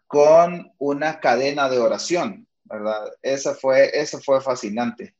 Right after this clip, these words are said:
Para, para Adviento, ¿verdad? Del uno al veinticinco de diciembre, recortamos veinticinco papelitos con los nombres de veinticinco grupos sin testimonio del evangelio.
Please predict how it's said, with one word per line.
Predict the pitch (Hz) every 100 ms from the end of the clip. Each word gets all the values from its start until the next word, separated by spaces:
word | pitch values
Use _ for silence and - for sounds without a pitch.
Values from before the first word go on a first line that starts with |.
| _ _
Para, | 139 123 123 110 107
para | 127 120 113 127
Adviento, | 117 123 123 175 190 151 143 151
¿verdad? | 131 113 123
Del | 123 117
uno | 160 160 113 -
al | 117 113
veinticinco | 117 110 107 147 147 156
de | 139
diciembre, | 139 135 170 151 113 123 _ _ _ _
recortamos | - 131 123 117 113 147 151 175 175 - -
veinticinco | 131 135 135 127 127 - 190 208 208
papelitos | 185 190 185 185 151 147
con | - 131
los | 117 117
nombres | 131 160 147 135 135
de | 127
veinticinco | 123 120 120 113 165 170 151
grupos | 175 180 143 -
sin | 151 151
testimonio | 156 - 131 131 139
del | 123 110
evangelio. | 104 110 117 101